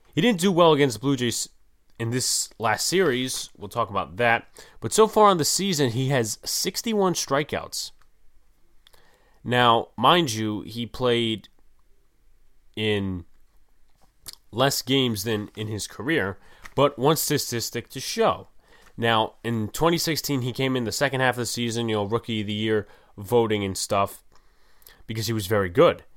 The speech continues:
And his batting average was high, and his home runs were high. He has struck out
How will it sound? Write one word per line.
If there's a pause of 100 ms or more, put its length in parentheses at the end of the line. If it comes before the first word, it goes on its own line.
(340)
And
his
batting
average
was
high,
and
his
home
runs
were
high. (1160)
He
has
struck
out